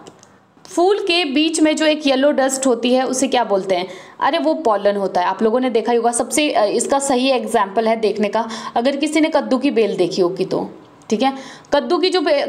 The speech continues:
कद्दू के जो फूल होते हैं उसमें बड़े-बड़े फूल लगे होते हैं और इतने अच्छे सही तरीके से pollens और, और ये pollen dust उसमें दिखती है, आप हाथ में देख सकते हो pollen dust,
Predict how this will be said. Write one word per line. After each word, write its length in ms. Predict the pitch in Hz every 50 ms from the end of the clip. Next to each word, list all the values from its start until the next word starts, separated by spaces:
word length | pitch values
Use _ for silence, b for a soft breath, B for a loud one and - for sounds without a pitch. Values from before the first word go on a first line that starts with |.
| -
कद्दू 240 | 294 269 233 311 320
के 160 | - 349 349
जो 220 | 311 269 247 269 285
फूल 320 | 294 - 285 294 311 302
होते 240 | 302 294 277 294 302
हैं 120 | 294 320
उसमें 320 | 339 320 311 311 302 320 247
बड़े-बड़े 360 | 262 269 302 277 302 311 320
फूल 260 | 285 320 302 277 269
लगे 180 | 269 254 226 -
होते 220 | 247 247 254 285
हैं 60 | 294
और 80 | 302 294
इतने 240 | 294 294 - 349 349
अच्छे 220 | 330 330 - 311
सही 300 | 294 - - 285 294 339
तरीके 340 | 330 320 302 269 233 269 269
से 140 | 269 277 294
pollens 460 | 294 254 240 226 233 247 254 262 254
और, 220 | 277 254 254 277 269 B B B B B
और 120 | - 240 247
ये 120 | 247 277
pollen 520 | 285 285 - 254 254 254 269 269 269 277 262
dust 360 | 220 240 247 247 247 247 247
उसमें 300 | 240 233 254 254 240 208
दिखती 320 | 226 220 226 - 240 240
है, 120 | 247 240 240
आप 240 | 226 196 247 247 -
हाथ 340 | - - 247 240 240 240 254
में 100 | 254 208
देख 200 | 226 240 233 233
सकते 340 | - 233 220 226 - 240
हो 120 | 233 233 233
pollen 380 | 226 240 240 240 233 233 233
dust, 380 | 233 226 233 233 233 - -